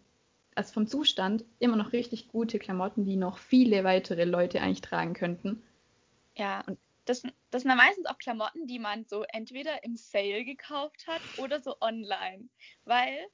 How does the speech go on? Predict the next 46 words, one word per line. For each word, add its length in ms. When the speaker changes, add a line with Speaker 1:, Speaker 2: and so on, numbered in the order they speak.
Speaker 2:
dadurch, 280
dass 200
im 80
Sale 300
so 100
das 200
reduziert 500
ist 160
und 200
man 200
online 420
so 60
jederzeit 600
und 100
überall 520
so 320
das 200
so 280
bestellen 560
kann, 260
da 80
kommt 240
man 100
irgendwie 180
in 60
so 60
einen 120
Konsumrausch 920
und 120
dann 140
passiert 380
eben 160
genau 260
das, 240
so 120
dieses, 580
das 160
hab 120
ich 140
halt 100
dann 120
auch 140
noch 180
mal 160
mitgenommen. 800
Speaker 1:
Ja, 320